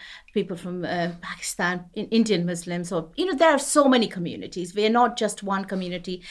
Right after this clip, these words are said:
We all look different. We s-, maybe speak the same language, like, you know, a li-, little bit, but Indian f-,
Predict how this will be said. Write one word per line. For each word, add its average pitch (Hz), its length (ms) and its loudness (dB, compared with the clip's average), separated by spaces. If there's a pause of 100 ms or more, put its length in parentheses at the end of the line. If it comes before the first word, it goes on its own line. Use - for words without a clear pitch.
(160)
We 262 120 6
all 277 140 8
look 254 300 6
different. 214 420 2
We 202 120 0
s-, - 180 -8 (220)
maybe 277 320 4
speak 247 240 -2
the 220 100 4
same 208 340 2
language, 185 460 0
like, 180 320 -2
you 202 60 0
know, 165 320 -4
a 175 200 0
li-, 180 180 0
little 208 200 2
bit, 185 140 -2
but 180 180 -2
Indian 214 320 0
f-, - 120 -14